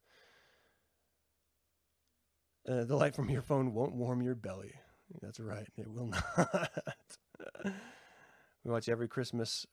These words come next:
from afar. Be a repeat of the Donner Party. <laughs> Yeah. And, and we don't have to go that far. <laughs> We have weather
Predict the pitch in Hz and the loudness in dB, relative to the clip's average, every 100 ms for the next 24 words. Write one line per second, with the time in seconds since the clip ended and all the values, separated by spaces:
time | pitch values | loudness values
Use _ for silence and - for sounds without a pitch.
0 | - 123 110 107 95 - - _ _ _ | -8 -2 0 0 -4 -10 -20 _ _ _
1 | - - - 113 104 101 104 - - _ | -16 -16 -6 -2 0 -2 -4 -10 -18 _
2 | _ 101 101 104 - 104 104 101 120 104 | _ -12 -10 -12 -12 -14 -12 -12 -12 -10
3 | 101 92 85 - - - - - - _ | -8 -8 -8 -10 -10 -10 -14 -20 -20 _
4 | _ _ _ _ _ _ _ _ _ _ | _ _ _ _ _ _ _ _ _ _
5 | - - - - - _ _ - 110 107 | -20 -18 -18 -20 -20 _ _ -6 -4 -4
6 | 107 _ _ _ _ _ - - _ _ | -8 _ _ _ _ _ -20 -20 _ _
7 | 165 180 - 180 196 226 202 170 151 131 | 4 4 4 2 4 6 6 6 4 4
8 | 120 139 - 185 180 - - - - - | 6 4 6 6 6 2 0 -4 -4 -8
9 | - - - 247 220 190 180 147 151 156 | -8 2 6 8 8 6 2 4 4 6
10 | 175 | 4